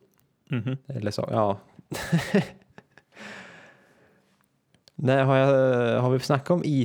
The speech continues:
Speaker 2: T? Att jag har sett filmen E T?
Speaker 1: Nej.
Speaker 2: Hann vi prata om det i förra podden?
Speaker 1: Nej, det har vi inte pratat om. <laughs>
Speaker 2: Nu var det ju ganska länge sedan jag såg den. Det var typ i juni.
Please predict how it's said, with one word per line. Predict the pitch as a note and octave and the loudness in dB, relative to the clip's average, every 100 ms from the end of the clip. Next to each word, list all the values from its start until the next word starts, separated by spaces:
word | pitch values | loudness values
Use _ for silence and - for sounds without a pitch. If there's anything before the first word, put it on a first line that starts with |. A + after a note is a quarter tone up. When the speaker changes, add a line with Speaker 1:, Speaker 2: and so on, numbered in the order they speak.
| - | -2
Speaker 2:
T? | - F3 - G2+ - - - | -4 -2 -2 -6 -10 -20 -12
Att | - B2 | -6 -2
jag | A2 | -2
har | A2+ | 0
sett | G#2+ - - - - - | -2 -6 -16 -18 -20 -16
filmen | - A#2 A2 - | -4 -2 -2 -2
E | B2 - | -4 -4
T? | - B2 - - - _ _ _ | -4 -4 -8 -16 -20 _ _ _
Speaker 1:
Nej. | C3+ A#2+ C#3 _ _ | -6 -4 -6 _ _
Speaker 2:
Hann | - B2 B2 | -6 -2 -2
vi | |
prata | A#2+ A#2+ D3 | 0 -2 0
om | C#3+ | -2
det | |
i | A#2 | 0
förra | - A#2+ | 0 -2
podden? | A#2+ - - - - _ - | -2 -4 -6 -12 -20 _ -10
Speaker 1:
Nej, | B2 B2 F3 - _ _ | -6 -4 -6 -12 _ _
det | - | -8
har | C3 D#3 | -6 -2
vi | D#3 - D3 | -2 -2 -4
inte | C3 | -4
pratat | B2+ - | -6 -8
om. | C3+ _ _ _ _ - | -10 _ _ _ _ -14
<laughs> | F#3+ F#3+ - - | -12 -12 -18 -6
Speaker 2:
Nu | B2+ | 0
var | C3 C#3+ | 2 2
det | |
ju | |
ganska | A2+ G#2+ | 0 0
länge | A2 A2 | -2 -2
sedan | C3 | 0
jag | A2+ | -2
såg | B2+ B2 | 0 -2
den. | G2 | -2
Det | G2+ | -2
var | A2 | -4
typ | - G#2+ | -4 -4
i | |
juni. | G#2 A2+ A#2+ G2 F#2 | -2 -2 -2 -2 -4